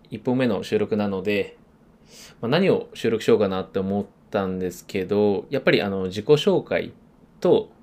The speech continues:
まあ、なんでポッドキャストを始めたかっていうところを具体的に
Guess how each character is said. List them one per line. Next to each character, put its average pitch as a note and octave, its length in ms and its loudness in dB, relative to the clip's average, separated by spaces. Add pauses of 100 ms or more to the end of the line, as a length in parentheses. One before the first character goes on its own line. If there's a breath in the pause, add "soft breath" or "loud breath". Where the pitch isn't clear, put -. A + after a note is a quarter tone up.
ま A2+ 100 0
あ、 - 20 2
な D#3 140 4
ん E3+ 40 0
で G#2 220 0 (320)
ポ - 140 -10
ッ - 80 -20
ド G#2 100 -4
キ - 100 -4
ャ G#2+ 60 0
ス - 120 -14
ト F#2+ 140 -2
を E2+ 40 -2
始 F#2+ 240 -6
め F#2+ 120 -2
た F#2 140 -4
か - 160 -6
っ - 60 -12 (180)
て C#3+ 80 -4
い C3+ 40 0
う - 20 -4
と C3+ 100 -2
こ B2+ 160 -2
ろ C#3+ 180 -2 (680 soft breath)
を F3 100 -2
具 D3 80 2
体 C3+ 160 6
的 A#2+ 180 -2
に A2+ 280 -4